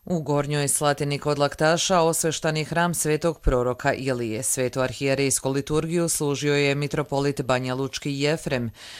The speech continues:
Crkva Svetog proroka Ilije obilježava danas i hramovnu slavu Ilindan. Osim brojnih vjernika,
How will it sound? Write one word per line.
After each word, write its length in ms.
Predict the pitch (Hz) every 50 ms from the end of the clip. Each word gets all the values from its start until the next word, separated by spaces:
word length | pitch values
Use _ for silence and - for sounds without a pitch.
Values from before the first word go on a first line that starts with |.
| - - -
Crkva 340 | - 226 214 208 - 175
Svetog 360 | 160 - 180 170 - 165 151 -
proroka 420 | - 160 160 160 170 156 - 160
Ilije 340 | 156 151 147 151 156 156 160
obilježava 640 | 156 151 - 143 139 139 139 131 139 147 143 143 139
danas 420 | 127 139 135 139 143 139 - - -
i 100 | - 175
hramovnu 640 | - - 151 135 131 131 135 131 131 135 135 139 135
slavu 460 | - - - 120 113 110 110 120 - -
Ilindan. 640 | - 131 120 113 120 113 113 104 110 110 113 113
Osim 300 | 120 117 - - 131 123
brojnih 380 | 123 135 139 143 139 131 120 -
vjernika, 560 | - 143 160 170 175 175 160 - - 147 131